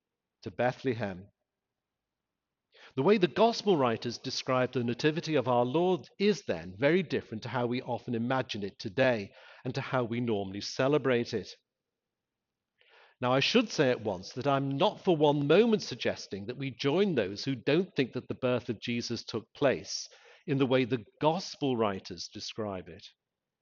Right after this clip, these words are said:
Sadly, there are those, both in the church and outside of it, who treat the Christmas story as a kind of fairy story. For them,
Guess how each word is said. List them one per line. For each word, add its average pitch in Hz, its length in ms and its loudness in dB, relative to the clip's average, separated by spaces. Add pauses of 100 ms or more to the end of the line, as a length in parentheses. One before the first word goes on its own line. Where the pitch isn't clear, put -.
(380)
Sadly, 123 420 2
there 123 100 4
are 139 240 6
those, 135 280 4
both 127 220 2
in 123 120 2
the 113 60 -4
church 147 420 4
and 139 100 2
outside 156 480 2
of 135 80 0
it, 123 180 0 (240)
who - 80 2
treat - 380 -2
the 233 80 -4
Christmas 151 460 0
story 101 400 -2
as 113 100 -8
a 127 40 -12
kind 139 360 -4
of 147 80 -6
fairy 196 520 6
story. 104 600 -2 (1000)
For 165 100 4
them, 143 360 -2